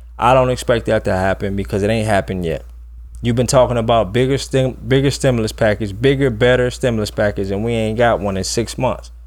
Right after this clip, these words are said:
So I'm just gonna keep it one hundred. That's,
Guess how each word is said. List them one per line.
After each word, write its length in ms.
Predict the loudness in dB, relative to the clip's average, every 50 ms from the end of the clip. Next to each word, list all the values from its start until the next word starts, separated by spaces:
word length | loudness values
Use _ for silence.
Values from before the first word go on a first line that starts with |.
| -20 -20 -20 -20 -20 -20 -20 -20 -20 -14
So 560 | -6 0 2 4 6 6 4 4 2 0 -2 -6 -14 -18 -20 -20 -20 -20 -20 -20 -20 -20 -20 -20 -20 -20 -20 -20 -20 -20 -20 -20 -20 -20 -8 0 2
I'm 160 | 4 4 4
just 160 | 2 0 0
gonna 120 | -2 -2 0
keep 200 | 0 0 0 2
it 40 | 2
one 200 | 2 4 4 4
hundred. 400 | 4 4 2 0 -2 -4 0 2
That's, 280 | 4 4 4 2 0